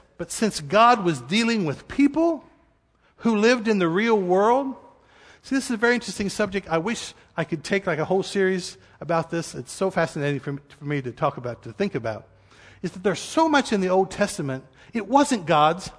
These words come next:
idea to begin with. For example, all of the sacrifices that, where they had to bring a sheep, or they had to bring a turtle dove, and they had to go through all this rigmarole. God did not want them to do that.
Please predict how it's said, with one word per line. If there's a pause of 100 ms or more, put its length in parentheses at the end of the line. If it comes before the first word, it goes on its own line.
(120)
idea
to
begin
with. (480)
For
example, (260)
all
of
the
sacrifices (320)
that, (220)
where
they
had
to
bring
a
sheep,
or
they
had
to
bring
a
turtle
dove,
and
they
had
to
go
through
all
this
rigmarole. (1120)
God (480)
did
not
want
them
to
do
that.